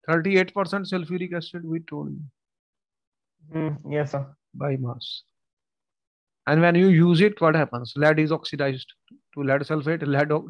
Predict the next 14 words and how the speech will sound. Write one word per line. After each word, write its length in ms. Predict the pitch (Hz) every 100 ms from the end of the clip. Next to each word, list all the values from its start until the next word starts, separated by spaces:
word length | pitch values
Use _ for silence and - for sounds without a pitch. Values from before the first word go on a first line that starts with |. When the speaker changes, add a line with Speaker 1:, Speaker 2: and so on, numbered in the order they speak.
| 139
Speaker 1:
dioxide 480 | 143 135 - 143 143
is 120 | 139
reduced 480 | 139 131 175 180 165
to 280 | 170 165
lead 180 | 151 143
sulfate. 460 | 131 - 127 117 113 - _ _ _ _ - - _ _ _ _ _ _ _
They 140 | 165
get 220 | 180 185 170
deposited 540 | 170 160 175 180 180
at 160 | 160 151
the 100 | 151
two 140 | 156 147
electrodes, 460 | 135 _ 135 123 -
student. 300 | 123 120